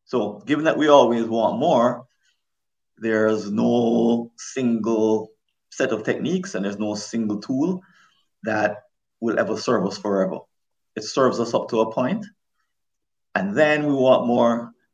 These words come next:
and we either give up wanting more, which some people do, or we change our approach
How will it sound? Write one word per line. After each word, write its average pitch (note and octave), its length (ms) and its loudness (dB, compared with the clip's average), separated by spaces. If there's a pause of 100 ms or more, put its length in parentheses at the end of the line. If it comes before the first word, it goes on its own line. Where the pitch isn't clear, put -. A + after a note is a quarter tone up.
(640)
and G2+ 300 -2
we A2 120 0
either G2 760 2 (240)
give A2 120 0
up D3+ 140 2
wanting F#3+ 380 0
more, G3 380 -2
which - 100 -14
some C3+ 180 -2
people B2+ 220 -8
do, C3+ 260 -8 (520)
or B2+ 520 4
we B2 140 0
change C#3 320 0
our B2 160 6
approach A#2 500 0